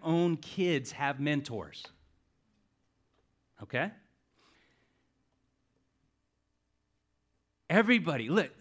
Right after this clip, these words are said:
Jesus had twelve. What did those twelve need?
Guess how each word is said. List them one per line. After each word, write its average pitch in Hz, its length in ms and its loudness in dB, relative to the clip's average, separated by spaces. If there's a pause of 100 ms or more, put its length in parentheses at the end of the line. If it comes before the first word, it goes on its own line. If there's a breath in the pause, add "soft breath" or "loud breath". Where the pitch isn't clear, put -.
Jesus 226 540 2
had 208 320 2
twelve. 220 560 6 (800)
What 190 100 6
did 226 160 6
those 220 240 4
twelve 220 360 4
need? 220 360 2